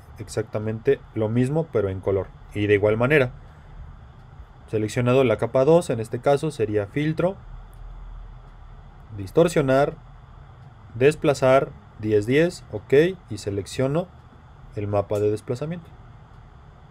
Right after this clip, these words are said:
Y ahí está. Observen cómo se sigue viendo bien. Ojo, este color negro viene de acá, ¿de acuerdo? De esta capa de fondo.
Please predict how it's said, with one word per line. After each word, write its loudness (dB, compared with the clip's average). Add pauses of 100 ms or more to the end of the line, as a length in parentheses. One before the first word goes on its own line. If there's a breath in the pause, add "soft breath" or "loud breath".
(1160)
Y 4
ahí 8
está. -4 (1200)
Observen -2
cómo -6
se -12
sigue -2
viendo -6 (640)
bien. -4 (480 soft breath)
Ojo, 4
este 4 (100)
color 6
negro 2 (840)
viene -2
de 4
acá, -2 (1000)
¿de -4
acuerdo? 0 (140)
De 2
esta -2
capa -4 (140)
de -8
fondo. -6